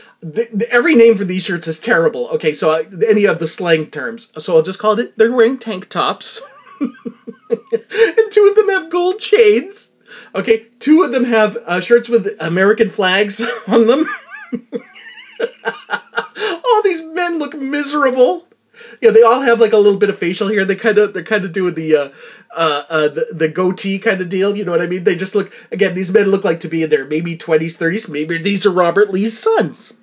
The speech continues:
I don't know. Maybe the attractive girl who, who sells them is the daughter.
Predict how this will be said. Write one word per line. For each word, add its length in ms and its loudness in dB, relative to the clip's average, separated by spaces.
I 140 2
don't 180 -2
know. 140 2
Maybe 360 -6
the 160 -4
attractive 440 -6
girl 260 -2
who, 200 -4
who 120 -2
sells 380 2
them 180 4
is 140 0
the 160 0
daughter. 460 2